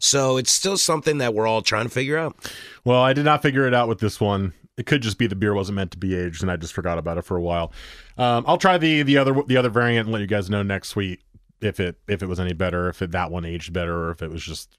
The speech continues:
Speaker 2: that's just what's gonna happen. I also found a Tahoma Creek, uh, in my pantry as well.
Speaker 1: Yeah, I had one of those two weeks ago. It was great.
Speaker 2: So I think that'll s-, that'll probably still be
Speaker 1: Should be
Speaker 2: good.
Speaker 1: fine, yeah.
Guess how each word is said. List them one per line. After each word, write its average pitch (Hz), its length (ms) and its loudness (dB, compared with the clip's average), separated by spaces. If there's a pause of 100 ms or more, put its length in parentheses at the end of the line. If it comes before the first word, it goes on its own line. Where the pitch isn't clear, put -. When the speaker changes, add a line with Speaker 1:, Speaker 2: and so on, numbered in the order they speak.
(160)
Speaker 2:
that's 87 340 -6
just - 160 -12
what's 85 140 -10
gonna 87 160 -6
happen. 85 340 -6 (280)
I 147 80 4
also 180 200 2
found 175 160 4
a - 20 4 (100)
Tahoma 131 260 2
Creek, - 400 -2 (380)
uh, 95 420 0 (1120)
in 113 140 2
my 92 320 0 (340)
pantry 92 300 -2
as 82 80 -6
well. 78 260 -6 (100)
Speaker 1:
Yeah, 123 200 2
I 113 60 2
had 120 140 2
one 117 120 2
of 117 60 2
those 113 160 2
two 120 120 0
weeks 131 220 0
ago. 87 100 -2
It 73 80 -4
was 78 120 -6
great. 104 300 -2
Speaker 2:
So 139 120 2
I 123 80 6
think 123 180 0
that'll 117 180 4
s-, - 120 -4 (140)
that'll 139 240 4
probably 107 260 2
still 110 160 0
be 95 80 -2
Speaker 1:
Should 101 180 4
be - 60 4
Speaker 2:
good. 95 80 2
Speaker 1:
fine, 101 220 2
yeah. 113 160 0